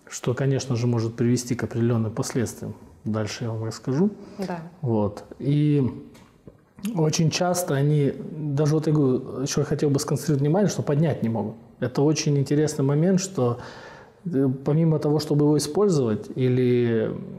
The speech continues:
Speaker 1: обучаться этому, необходимо ещё возможность его просто по весу проверить, как он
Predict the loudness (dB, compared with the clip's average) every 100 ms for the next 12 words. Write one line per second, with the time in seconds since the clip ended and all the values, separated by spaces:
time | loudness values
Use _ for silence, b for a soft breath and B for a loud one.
0 | -6 0 0 0 0 0 0 -2 -2 -2
1 | 0 0 0 0 2 2 2 0 2 2
2 | 2 2 2 2 2 2 0 0 0 2
3 | 0 0 -4 -6 -10 -20 -10 -2 2 2
4 | 0 -6 -6 -4 -6 -8 -16 -20 _ _
5 | -6 -6 -6